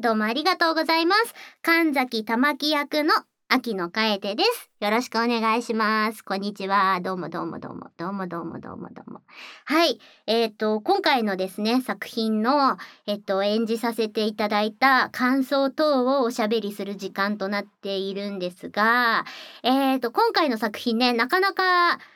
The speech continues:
ディープ、ディープハード、ディープハードエキセントリック、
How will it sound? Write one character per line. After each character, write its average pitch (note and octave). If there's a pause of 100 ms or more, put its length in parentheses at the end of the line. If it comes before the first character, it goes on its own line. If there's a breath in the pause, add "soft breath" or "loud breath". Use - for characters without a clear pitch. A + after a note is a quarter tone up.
(180 loud breath)
デ A3
ィ E4
ー D#4
プ、 D4+ (140)
デ A3
ィ C#4+
ー C4
プ C#4
ハ C4+
ー C4
ド、 A#3+ (100)
デ G#3+
ィ A#3+
ー A3+
プ A#3
ハ A3+
ー G#3+
ド G#3+
エ G3+
キ -
セ G3+
ン F#3
ト G3+
リ F#3+
ッ - (140)
ク、 F3+